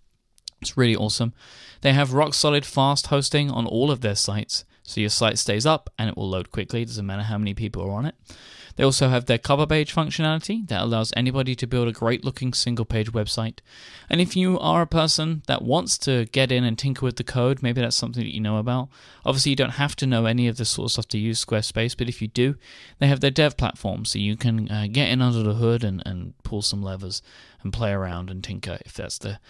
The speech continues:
the kind of person that you are. Squarespace plans start at just eight dollars a month, and they'll give you a free domain name if you sign up for a year. You can sign up for a free trial right now with no credit card required and start building your own website today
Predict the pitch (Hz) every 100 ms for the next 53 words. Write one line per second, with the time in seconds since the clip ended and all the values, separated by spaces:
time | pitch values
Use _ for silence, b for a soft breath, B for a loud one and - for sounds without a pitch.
0 | 107 123 123 151 135 135 135 131 127 120
1 | - 98 - - 113 - 107 104 - B
2 | B B - 180 175 185 170 - 160 156
3 | - 165 - 151 - 139 - 143 127 123
4 | 120 131 165 - 123 123 127 120 117 -
5 | 139 139 120 127 135 135 143 180 139 123
6 | - 120 120 - 127 120 - - 113 B
7 | B B B 135 143 139 156 143 - 147
8 | - 175 - 156 156 160 160 180 160 180
9 | 202 135 135 143 135 123 127 113 113 120
10 | 110 135 151 135 151 147 156 151 151 147
11 | 165 180 123 - 131 - 170 180